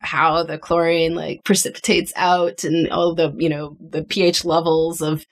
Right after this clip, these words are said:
of your pool and such. But, uh, it really is amazing stuff that, you know, you, between changing all the chemistry of the pool, we had this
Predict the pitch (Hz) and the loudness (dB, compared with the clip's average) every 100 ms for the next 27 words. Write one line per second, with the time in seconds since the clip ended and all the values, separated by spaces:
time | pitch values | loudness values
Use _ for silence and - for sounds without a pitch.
0 | - - - 160 165 160 - 240 208 190 | -20 -10 -2 0 0 0 0 4 6 4
1 | 180 165 165 - 170 - - 190 185 165 | 4 2 0 2 2 0 -4 0 0 2
2 | - 170 151 139 - - - 233 262 392 | 0 -2 -2 -8 -16 -12 -2 2 4 4
3 | 233 190 175 185 175 175 180 110 127 - | 2 2 0 0 -2 0 0 -2 -6 -6
4 | 147 151 - - 101 143 147 151 156 156 | -4 -4 -4 -8 -6 -6 -6 -4 -2 -4
5 | 156 - 160 165 - 202 170 160 156 202 | -6 -12 -12 -10 -6 -4 0 2 2 2
6 | 185 175 165 160 - _ _ _ _ 175 | 2 2 0 -6 -14 _ _ _ _ 2
7 | 170 165 165 165 - 160 151 151 - 196 | 2 2 2 0 2 0 -2 -8 -6 -2
8 | 160 156 _ _ _ _ _ - 185 202 | -2 -4 _ _ _ _ _ -2 0 2
9 | 180 170 165 - | 4 4 2 -4